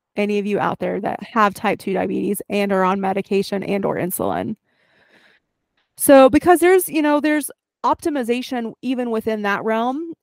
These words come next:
and optimization that if you're making changes, then you should be seeing your medications being reduced and or taken off.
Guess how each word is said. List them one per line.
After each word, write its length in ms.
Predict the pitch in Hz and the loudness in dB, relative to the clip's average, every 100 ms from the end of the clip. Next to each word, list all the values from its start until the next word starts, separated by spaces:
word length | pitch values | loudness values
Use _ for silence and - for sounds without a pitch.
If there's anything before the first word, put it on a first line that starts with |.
| - | -6
and 220 | 226 226 | -2 -2
optimization 920 | - 226 - 233 220 208 214 - 214 | 0 -2 -2 -2 0 2 0 -2 -2
that 200 | 208 196 - | 0 -2 2
if 240 | 214 220 | 2 2
you're 160 | 233 220 | 0 -2
making 380 | 220 208 214 202 | -2 -4 -6 -10
changes, 680 | - 277 311 214 202 196 | -8 -4 -2 0 2 0
then 180 | 190 208 | 0 -2
you 180 | 208 240 | -2 -6
should 240 | - 262 | -6 -8
be 140 | 190 202 | -6 -8
seeing 680 | - 233 220 196 190 190 208 _ - | -8 -6 -4 -4 -4 -6 -10 _ -12
your 320 | 196 202 202 | -2 0 2
medications 920 | 208 196 190 - 285 - 208 196 190 | 0 -2 -2 -2 -2 0 -2 -2 -4
being 260 | 208 202 196 | 0 0 0
reduced 640 | 196 175 185 185 190 - 233 _ _ - | -2 0 2 2 2 -8 -16 _ _ -4
and 220 | 196 202 | -2 0
or 220 | 190 190 | 2 0
taken 440 | - - 185 185 - | -2 -6 -4 -4 -4
off. 500 | - 294 - - - | -2 0 0 -2 -8